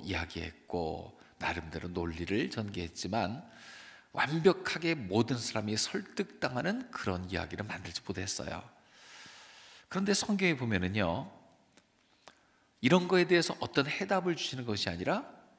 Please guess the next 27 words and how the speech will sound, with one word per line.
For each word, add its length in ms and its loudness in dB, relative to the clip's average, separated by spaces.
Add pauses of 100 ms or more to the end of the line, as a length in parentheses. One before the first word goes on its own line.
이야기를 640 -2
들려주시면서 1160 -4 (220)
힌트를 560 -10
주실 240 -8
때가 180 -4
있습니다. 720 -8 (380)
스스로 400 -4
깨달아야 480 -2
될 320 0 (120)
어떤 360 0 (340)
이야기 440 4
속의 200 -2
힌트를 340 -4
주실 240 -4
때가 200 -6
있어요. 540 -6 (800)
오늘 160 2
같이 320 2
읽었던 280 0
본문 320 -2
말씀, 680 0
일명 420 -2
탕자의 540 -2
이야기도 760 -2
그런 340 -2
중에 200 -4
하나입니다. 920 -6